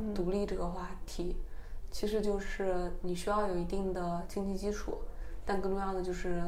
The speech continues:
Speaker 1: 思想上面要独立吧，我觉得是这样的。
Speaker 2: 嗯，是的。像有些人他确实有经济基础，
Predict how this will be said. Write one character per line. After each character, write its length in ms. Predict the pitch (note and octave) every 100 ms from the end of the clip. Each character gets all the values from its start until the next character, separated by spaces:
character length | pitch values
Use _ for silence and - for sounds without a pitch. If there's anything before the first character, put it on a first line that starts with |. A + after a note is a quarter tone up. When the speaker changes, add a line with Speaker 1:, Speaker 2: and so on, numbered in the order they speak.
| F3 - -
Speaker 1:
思 200 | - G3+
想 160 | F3
上 100 | F3
面 160 | F3 F3
要 60 | F3
独 220 | F3 E3
立 120 | E3+
吧， 220 | F3 - - -
我 80 | F3
觉 120 | E3+
得 100 | E3
是 120 | E3+
这 80 | F3
样 100 | E3+ -
的。 60 | - - - - - F3
Speaker 2:
嗯， 340 | G3+ F3+ E3+
是 220 | - G3
的。 180 | F#3 F3 - - - - - - - - - - -
像 240 | A#3+ G#3+ G3
有 140 | F#3
些 140 | F#3
人 100 | G3
他 120 | F#3+ G#3
确 200 | - G#3+
实 300 | G3+ F#3+ F#3 -
有 260 | A3 F3 F3
经 160 | G#3
济 100 | G3+
基 120 | G3
础， 120 | F#3+